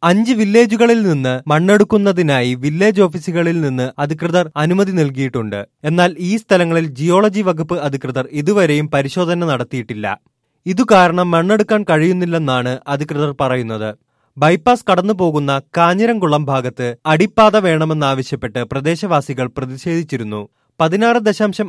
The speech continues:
അഞ്ച് കിലോമീറ്റർ ദൂരമുള്ള കോൺക്രീറ്റ് റോഡിന്റെ പതിനൊന്ന് കിലോമീറ്റർ മാത്രമാണ് ഇതുവരെ പൂർത്തിയായത്.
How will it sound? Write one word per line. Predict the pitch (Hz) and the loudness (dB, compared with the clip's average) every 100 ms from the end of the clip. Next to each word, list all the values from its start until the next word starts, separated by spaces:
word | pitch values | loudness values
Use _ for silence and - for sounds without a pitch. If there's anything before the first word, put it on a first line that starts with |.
| 156 | -4
അഞ്ച് | 156 175 | -4 -4
കിലോമീറ്റർ | 214 196 185 180 175 | -4 0 0 -2 -4
ദൂരമുള്ള | 165 156 160 165 131 131 131 _ _ - | -2 0 2 0 0 0 -2 _ _ 0
കോൺക്രീറ്റ് | 165 196 214 240 196 165 | 4 4 4 0 0 4
റോഡിന്റെ | 156 156 151 143 143 | 4 4 2 2 2
പതിനൊന്ന് | 156 151 196 220 | 0 0 0 -2
കിലോമീറ്റർ | 226 180 170 160 160 | -2 -2 0 -2 -4
മാത്രമാണ് | 147 143 156 175 135 123 | -2 -2 -2 -2 -2 -2
ഇതുവരെ | 131 139 147 139 | -6 -4 -2 -2
പൂർത്തിയായത്. | 135 127 - 123 110 104 | -4 -6 -4 -4 -4 -6